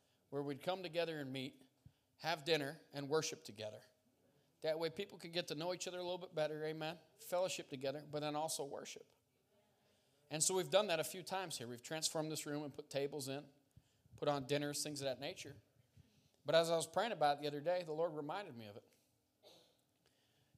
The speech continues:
And the Lord said to me, "What are you waiting for?" <laughs>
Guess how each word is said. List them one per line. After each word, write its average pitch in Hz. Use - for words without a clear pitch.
And 156
the -
Lord 160
said 165
to 147
me, 156
"What 165
are 180
you 170
waiting 190
for?" 95
<laughs> 247